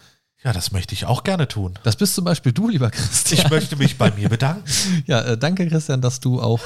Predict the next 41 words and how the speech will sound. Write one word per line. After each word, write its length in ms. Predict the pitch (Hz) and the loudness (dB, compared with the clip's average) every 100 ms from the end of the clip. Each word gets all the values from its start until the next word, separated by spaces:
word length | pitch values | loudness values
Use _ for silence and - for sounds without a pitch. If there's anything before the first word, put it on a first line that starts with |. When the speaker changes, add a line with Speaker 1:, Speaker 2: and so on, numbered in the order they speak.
| - | 0
Speaker 2:
dieses 260 | 110 117 - | 2 2 0
Projekt, 480 | - 160 123 135 143 - 143 | 0 0 2 0 -2 -4 -4
Speaker 1:
<laughs> 260 | - 120 - | -2 -2 0
Speaker 2:
äh, 280 | 113 104 104 110 _ - - - - | 0 0 -2 -4 _ -20 -20 -20 -6
unterstützt, 720 | 190 196 170 214 240 - - | -2 0 0 -2 -2 -6 -4
ähm, 300 | 139 151 147 135 | -2 -2 -2 -2
aber 240 | 170 180 | -2 0
auch 140 | 160 - | -2 -2
die 140 | 160 | -6
Pila, 420 | - 208 226 180 | -2 -2 0 -2
der 440 | 160 135 135 - 104 | 0 0 0 -2 -2
No 280 | 101 147 | -2 0
Name 200 | 151 64 | 0 0
dreiunddreißig 600 | 127 107 110 104 104 104 | 0 0 0 0 0 -2
zwanzig 380 | - 110 123 147 | -2 -2 0 0
neun, 380 | 156 160 180 180 | 0 0 0 0
die 100 | 180 | -2
Blue 260 | 180 214 190 | 0 -2 -2
Gira, 640 | - 185 185 170 165 165 | 0 0 0 0 0 0
der 240 | 160 160 123 | 0 -2 0
Ambo, 420 | 127 131 127 127 | 0 0 0 0
der 140 | 127 | 0
Yannick 540 | 113 92 95 101 101 131 | 0 -2 0 0 -2 -2
und 160 | 151 | -2
der 120 | 175 | -2
Daniel 460 | 156 107 156 196 139 | 0 0 0 0 0
unterstützen 580 | 110 101 95 98 - 95 | 0 -2 -2 -4 -2 0
diesen 240 | 90 92 | 0 -2
Podcast. 540 | - 92 - 127 156 127 | -2 -4 0 -2 0 -2
Wenn 140 | 123 | 0
auch 140 | 127 | -2
ihr 140 | 123 160 | -2 0
das 180 | 175 - | -2 -2
tun 200 | 104 92 | -2 0
möchtet, 340 | 95 - 143 | 0 0 -2
schaut 220 | - 170 | 0 0
euch 140 | 160 127 | 0 0
gerne 240 | 107 110 | 0 0
mal 120 | 95 | 0
um 180 | 110 185 | 0 0
auf 280 | 135 107 | 0 -2